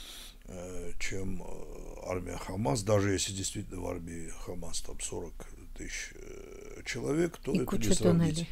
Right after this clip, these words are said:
Speaker 1: э, не сравнить, э, с израильской армией. Но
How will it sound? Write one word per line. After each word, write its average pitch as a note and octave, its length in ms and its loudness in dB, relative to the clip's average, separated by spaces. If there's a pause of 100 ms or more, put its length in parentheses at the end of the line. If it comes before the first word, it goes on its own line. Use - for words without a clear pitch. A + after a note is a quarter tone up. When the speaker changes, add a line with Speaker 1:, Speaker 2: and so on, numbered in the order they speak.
(640)
Speaker 1:
э, G#2+ 100 -2
не G2 180 0
сравнить, C3+ 760 6
э, G#2+ 840 -2
с - 120 0
израильской G#2+ 580 4
армией. G2+ 260 4
Но G2+ 500 8